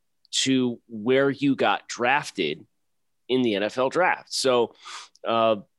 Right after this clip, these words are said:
it's a, it's a really neat way to put some imagery and some numbers to this, utilizing Pro Football Reference's A V share, which I'm a big fan of in general,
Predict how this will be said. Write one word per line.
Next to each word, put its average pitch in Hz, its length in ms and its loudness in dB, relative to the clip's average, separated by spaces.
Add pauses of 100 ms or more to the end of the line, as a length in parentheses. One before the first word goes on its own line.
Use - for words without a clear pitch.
(880)
it's 123 200 -2
a, 123 180 2
it's 123 160 0
a 120 60 0
really 143 340 2
neat 139 320 0
way 120 320 2
to 104 520 0 (1500)
put 170 160 0
some 127 320 0
imagery 151 580 2
and 117 120 0
some 107 360 -2
numbers 120 520 -2
to 160 160 -4
this, 160 580 -2 (520)
utilizing 131 1080 2 (180)
Pro 147 160 2
Football 135 340 0
Reference's 131 580 0
A 120 140 -2
V 120 140 0
share, 135 280 2
which 123 200 -2
I'm 117 140 0
a 104 40 -2
big 107 220 -4
fan 101 300 -2
of 101 160 -4
in 98 100 -4
general, 135 480 -2